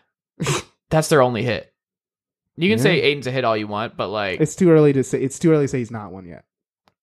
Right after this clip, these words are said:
Speaker 2: It's also
Speaker 1: He's
Speaker 2: too
Speaker 1: not a
Speaker 2: early to say,
Speaker 1: disaster.
Speaker 2: it's also too early to say he is a hit.
Speaker 1: Yeah, he's not a disaster.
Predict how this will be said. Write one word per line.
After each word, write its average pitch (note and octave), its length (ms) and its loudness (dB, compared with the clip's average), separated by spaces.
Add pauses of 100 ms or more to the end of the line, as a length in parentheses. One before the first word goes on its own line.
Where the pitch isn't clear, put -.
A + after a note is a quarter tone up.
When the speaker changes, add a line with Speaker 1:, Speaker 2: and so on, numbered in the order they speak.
(220)
Speaker 2:
It's C3+ 100 -4
also D#3+ 160 6
Speaker 1:
He's D#3 80 4
Speaker 2:
too D3 60 2
Speaker 1:
not E3+ 100 6
a E3 40 6
Speaker 2:
early D#3 100 4
to D#3 60 0
say, D#3+ 100 2
Speaker 1:
disaster. A2 420 0
Speaker 2:
it's D#3 120 0
also F3 200 4
too E3 140 4
early C#3 160 6
to - 20 -2
say C3 160 -2
he B2+ 100 -2
is B2 140 -2
a A2 60 -4
hit. G#2 300 -6 (100)
Speaker 1:
Yeah, D3+ 160 2
he's C#3+ 160 -2
not F3+ 140 0
a - 20 -2
disaster. - 580 -6